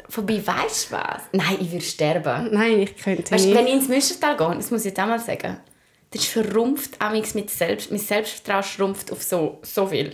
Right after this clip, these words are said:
Speaker 2: Wirklich? Ah. Ja, ich habe es gesehen.
Speaker 1: Ja, ich nehme jetzt nicht ab.
Speaker 2: Nein, sicher nicht.
Speaker 1: Ja,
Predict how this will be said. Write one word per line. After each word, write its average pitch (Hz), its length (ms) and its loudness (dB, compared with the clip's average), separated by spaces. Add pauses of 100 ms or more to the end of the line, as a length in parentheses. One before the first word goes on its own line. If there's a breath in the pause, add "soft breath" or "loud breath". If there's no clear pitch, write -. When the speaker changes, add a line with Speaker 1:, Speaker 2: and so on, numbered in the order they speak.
(120)
Speaker 2:
Wirklich? 214 520 0 (1600 loud breath)
Ah. 208 240 4 (1800 loud breath)
Ja, 214 260 2
ich 202 80 -4
habe 202 80 -4
es - 160 -8
gesehen. 185 360 -4 (120)
Speaker 1:
Ja, 180 180 -2
ich 190 100 0
nehme 170 200 -4
jetzt - 200 -16
nicht 175 200 -10
ab. - 260 -10
Speaker 2:
Nein, 202 380 2
sicher 208 400 -8
nicht. 196 380 -6 (1500 loud breath)
Speaker 1:
Ja, 180 440 6